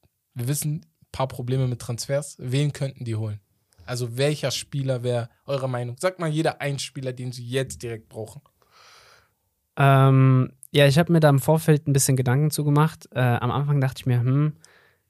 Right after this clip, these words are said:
Speaker 2: Chelsea, also man hat das ja ein bisschen mitbekommen, sie wollten Koundé haben, sie wollten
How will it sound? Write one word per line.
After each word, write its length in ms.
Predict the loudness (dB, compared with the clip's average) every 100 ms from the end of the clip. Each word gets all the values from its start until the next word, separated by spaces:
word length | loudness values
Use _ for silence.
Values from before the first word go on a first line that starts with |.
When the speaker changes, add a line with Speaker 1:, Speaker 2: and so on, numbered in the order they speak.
| _ _ -20 -16 -6
Speaker 2:
Chelsea, 640 | 2 4 4 2 2 2
also 140 | 4
man 160 | 4 4
hat 100 | 2
das 140 | 2
ja 80 | 4
ein 40 |
bisschen 200 | 4 4
mitbekommen, 420 | 0 0 0 2 2
sie 140 | 2
wollten 220 | 0 0
Koundé 340 | -2 0 2 2
haben, 240 | 2 0
sie 140 | -2 0
wollten 480 | -2 -2 -4 -4